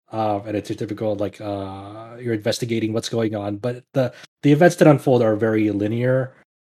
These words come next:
Uh, in this one, uh, when chapters start in Kuro no Kiseki two, uh, Vaughn kinda splits off with his collaborators. So there's Vaughn's party and then, like, his collaborators' party. And they're all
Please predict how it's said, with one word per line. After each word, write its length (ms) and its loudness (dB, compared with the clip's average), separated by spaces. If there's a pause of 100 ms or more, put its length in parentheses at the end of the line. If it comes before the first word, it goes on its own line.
(180)
Uh, 520 -2 (560)
in 160 0
this 240 4
one, 420 6 (600)
uh, 140 4
when 240 2
chapters 480 4
start 540 -2
in 220 -2
Kuro 200 0
no 100 -2
Kiseki 460 -4
two, 360 4 (420)
uh, 400 0
Vaughn 800 4 (260)
kinda 220 2
splits 320 0
off 120 2
with 80 -2
his 120 -4
collaborators. 1000 -4 (280)
So 160 4
there's 180 2
Vaughn's 340 2
party 460 4
and 120 0
then, 140 2
like, 180 0
his 300 -2
collaborators' 800 -4
party. 440 -6 (420)
And 140 0
they're 120 2
all 440 2